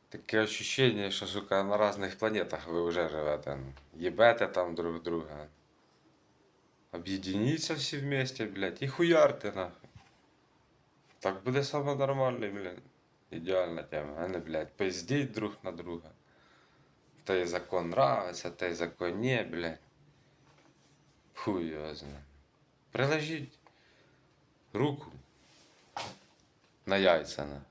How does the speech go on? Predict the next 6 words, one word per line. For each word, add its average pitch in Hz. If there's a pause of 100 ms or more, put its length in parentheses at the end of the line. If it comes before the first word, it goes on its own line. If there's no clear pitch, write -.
(2000)
Подумайте, 98
хто 87
ви. 71 (1700)
Або 135
на 147
пизду. 98